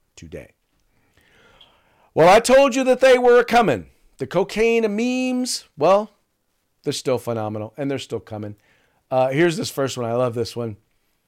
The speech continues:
Uh, it says, "You cannot call him Sleepy Joe and be mad he has cocaine. Do you want him up or not?"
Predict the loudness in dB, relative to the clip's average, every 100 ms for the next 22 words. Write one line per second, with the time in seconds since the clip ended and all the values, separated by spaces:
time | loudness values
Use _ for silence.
0 | -20 _ _ _ _ _ 2 6 6 4
1 | 0 2 4 2 -2 -10 -8 -6 -4 -2
2 | -2 -2 -4 0 0 0 -4 -6 -6 -6
3 | -6 -6 0 2 2 0 -4 -6 -6 -6
4 | -6 -4 -2 2 2 0 -4 _ _ -6
5 | 0 0 0 -2 -8 -4 -4 -4 -6 -14
6 | _ _ _ _ _ -6 -4 -4 -2 0
7 | 0 0 0 -2 _ _ _ -10 -6 -6
8 | -8